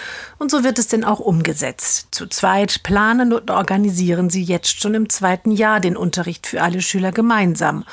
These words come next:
Oft sehen die Kollegen, wie sie im Lehrerzimmer zusammensitzen und sich absprechen. Immer haben sie viele unterschiedliche Unterrichtsmaterialien um sich herum liegen.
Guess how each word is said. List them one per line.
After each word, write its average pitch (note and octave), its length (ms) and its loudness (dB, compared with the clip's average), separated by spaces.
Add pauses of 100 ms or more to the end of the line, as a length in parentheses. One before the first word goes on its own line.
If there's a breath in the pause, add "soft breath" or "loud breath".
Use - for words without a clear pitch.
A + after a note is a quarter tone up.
(520 loud breath)
Oft C#4+ 300 -2
sehen F#3+ 300 2
die E3+ 100 -2
Kollegen, F#3+ 640 0
wie F#3 80 -2
sie F3+ 160 -4
im G#3+ 100 2
Lehrerzimmer F#3+ 680 2
zusammensitzen F#3+ 880 2
und E3 140 -4
sich A3 220 -2
absprechen. - 760 -4 (440 loud breath)
Immer C#4 300 2
haben F3+ 220 2
sie E3 140 0
viele A#3+ 440 0
unterschiedliche F#3 920 0
Unterrichtsmaterialien E3 1600 -2
um F3+ 220 0
sich E3 240 -2
herum G#3 300 2
liegen. E3 480 0